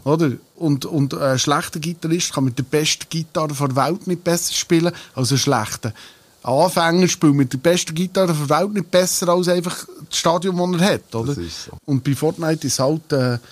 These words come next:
Speaker 1: klar, der Anfänger ist schon schlechter, äh, wie sagen sie?
Speaker 2: Also es hat schon Parallelen, das Einzige ist
Speaker 1: Ja.
Speaker 2: halt die Isolation, die
Speaker 1: Ja,
Speaker 2: du
Speaker 1: genau,
Speaker 2: ansprichst,
Speaker 1: genau.
Speaker 2: ja.
Speaker 1: Und mit Gitarre eben bist du in der Band und, und, äh, bist eigentlich eine Gesellschaft, oder? Das Ges-, Musik ist gesellschaftlich.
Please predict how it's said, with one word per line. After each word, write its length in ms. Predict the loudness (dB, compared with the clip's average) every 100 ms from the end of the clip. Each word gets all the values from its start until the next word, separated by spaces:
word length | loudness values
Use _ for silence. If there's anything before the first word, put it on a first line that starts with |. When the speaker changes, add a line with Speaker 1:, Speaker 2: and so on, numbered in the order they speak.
| -20 -4
Speaker 1:
klar, 220 | -2 0
der 120 | 0
Anfänger 340 | 0 0 0 -2
ist 80 |
schon 140 | -2 -4
schlechter, 360 | -4 -6 -8 -8
äh, 260 | -8 -8 -6
wie 160 | -6 -4
sagen 260 | -4 -4
sie? 160 | -6 -6 -6
Speaker 2:
Also 200 | -6 -2
es 60 | -2
hat 120 | 0
schon 160 | -2 -2
Parallelen, 680 | 0 2 2 2 0 -2 -4
das 160 | -2
Einzige 320 | -2 -2 -4
ist 80 | 2
Speaker 1:
Ja. 160 | 4 4
Speaker 2:
halt 140 | 2
die 100 | -2
Isolation, 800 | -2 0 0 -2 -2 -2 -2 -2
die 80 | 2
Speaker 1:
Ja, 160 | 2 2
Speaker 2:
du 80 |
Speaker 1:
genau, 220 | 2 0 0
Speaker 2:
ansprichst, 280 | -4 -8
Speaker 1:
genau. 160 | -4 -2
Speaker 2:
ja. 80 | -2 -6 -16 _ _ _ _ _
Speaker 1:
Und 100 | -6
mit 100 | -6
Gitarre 460 | -2 -2 2 4 4
eben 160 | 0 -4
bist 160 | -2
du 40 | 0
in 40 |
der 80 | 2
Band 480 | 2 2 0 -2 -2
und, 300 | 0 0 -2
und, 480 | -2 -2 -6 -16 -14
äh, 460 | -14 -12 -14 -14
bist 240 | -8 -2 0
eigentlich 160 | -2
eine 100 | -4
Gesellschaft, 580 | -2 2 2 0 -4 -4
oder? 120 | -4
Das 120 | -4
Ges-, 160 | -6 -4
Musik 360 | 0 2 0 -2
ist 100 | -4
gesellschaftlich. 640 | 0 0 0 -6 -8